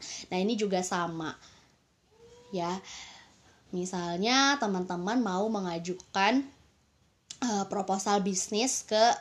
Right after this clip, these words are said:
investor, atau misalnya teman-teman mau cari dana ke orang lain untuk, eh, atau teman-teman mau ngutang deh misalnya ke bank, ya kan? Nah, teman-teman harus melengkapi dong ya administrasinya apa aja,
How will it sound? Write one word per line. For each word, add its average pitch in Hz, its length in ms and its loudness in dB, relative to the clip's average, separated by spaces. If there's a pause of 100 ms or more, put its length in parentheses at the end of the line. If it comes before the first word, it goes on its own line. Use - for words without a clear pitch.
(140)
investor, 185 560 0
atau 170 240 -2
misalnya 214 240 -4
teman-teman 202 320 -4
mau 190 80 -2
cari 185 320 -4
dana 180 400 -2 (1120)
ke - 80 -10
orang 190 320 2
lain 175 480 0 (160)
untuk, 226 640 -2 (240)
eh, 175 1040 0 (640)
atau 202 80 -4
teman-teman 254 400 6
mau - 0 -
ngutang 254 560 4
deh 269 160 8
misalnya 226 400 2
ke 214 80 2
bank, 190 480 4 (480)
ya 175 80 -4
kan? 190 320 2 (240)
Nah, 196 80 -2
teman-teman 247 480 2
harus 359 160 2
melengkapi 277 480 2
dong 196 160 2
ya 185 320 0
administrasinya 185 800 -4
apa 185 160 -4 (160)
aja, 214 480 4